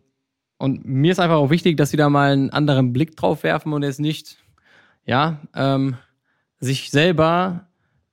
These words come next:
auf die Schulter klopfen und sagen, ja, wie toll wir sind, nur weil wir kein Papier haben. Weil es gibt einfach viele Punkte, wo Sie vielleicht noch nie drüber nachgedacht haben, wo Sie gar nicht wissen, dass das geht. Und, ähm, ich sag mal so, wenn Sie jetzt digital sind, aber, sag ich mal, immer noch manuell Ihre Mails wegsortieren müssen,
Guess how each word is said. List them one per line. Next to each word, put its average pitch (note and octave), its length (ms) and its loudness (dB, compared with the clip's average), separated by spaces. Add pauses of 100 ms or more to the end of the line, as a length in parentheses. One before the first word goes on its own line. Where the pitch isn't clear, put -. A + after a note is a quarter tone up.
(260)
auf C3+ 160 -2
die C#3+ 100 2
Schulter F#3+ 300 2
klopfen C#3+ 320 0
und C3 60 2
sagen, C#3 220 4
ja, C#3 140 2
wie C3 60 0
toll F#3+ 220 0
wir D3 120 2
sind, D#3 220 0
nur D#3 140 2
weil C3+ 140 2
wir C#3 80 -2
kein C3+ 180 -2
Papier C#3 360 0
haben. A2 200 -2
Weil A2 120 -4
es A#2 80 -10
gibt - 180 -6
einfach C3+ 240 -6
viele F3+ 280 -2
Punkte, D#3+ 560 -2 (380)
wo C3+ 160 -2
Sie C#3+ 80 -2
vielleicht C#3+ 200 -2
noch C#3+ 80 0
nie D#3 120 0
drüber C#3+ 180 0
nachgedacht C#3 540 -4
haben, C3 240 0
wo C3 80 -4
Sie B2+ 80 -2
gar B2 160 0
nicht B2 140 -4
wissen, C#3 240 -4
dass A#2 140 -4
das A2+ 200 -8
geht. C#3 300 -2 (480)
Und, C3 560 -2
ähm, A#2+ 440 -2
ich A#2+ 80 -10
sag C3+ 220 -4
mal C3 140 -2
so, C3 120 -2
wenn B2+ 140 -2
Sie C#3+ 60 -4
jetzt C#3 180 -4
digital C3+ 380 -2
sind, F#3+ 200 0
aber, C#3+ 220 0
sag D3 160 0
ich C#3 180 -12
mal, C3+ 480 -4
immer F#3 160 0
noch D#3+ 200 -2
manuell C#3+ 520 2
Ihre C3 200 -2
Mails A#2+ 260 0
wegsortieren G#2 400 -14
müssen, - 220 -20